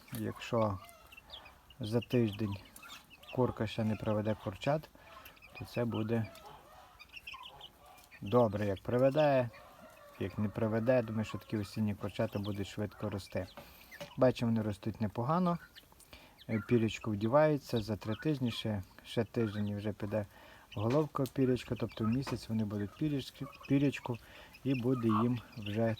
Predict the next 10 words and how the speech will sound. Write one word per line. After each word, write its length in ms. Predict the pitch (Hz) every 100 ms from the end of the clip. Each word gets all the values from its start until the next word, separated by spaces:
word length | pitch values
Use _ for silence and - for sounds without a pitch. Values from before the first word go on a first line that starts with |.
| -
тепліше. 500 | 110 117 107 95 104
Сидять 420 | - 120 117 -
вони 120 | 110
з 80 | 104
мамою 340 | 110 104 98 95
квочкою, 400 | 147 165 - 131
мама 200 | 113 107 98
квочка 320 | 107 101 -
чемна, 400 | 98 - 131 160
виходить 440 | 123 107 107 101